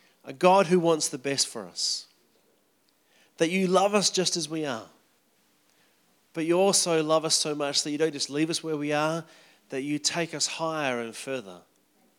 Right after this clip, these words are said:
in you. That your plans for us are good. That you have a plan to prosper us and to bring us into success. But that you love us unconditionally,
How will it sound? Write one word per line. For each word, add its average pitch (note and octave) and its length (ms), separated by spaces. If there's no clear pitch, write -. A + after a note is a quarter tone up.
in A#2+ 200
you. G#2+ 220
That B2+ 100
your E3 140
plans F#3 480
for D#3+ 200
us D3 200
are C3+ 80
good. C3 300
That D3+ 100
you D#3+ 80
have E3 180
a D#3+ 60
plan F3 400
to C3+ 100
prosper - 540
us - 440
and C3+ 100
to D#3 80
bring E3 320
us - 140
into C3+ 200
success. - 880
But A#2+ 100
that B2 80
you B2+ 160
love C3+ 180
us C3+ 160
unconditionally, A#2+ 840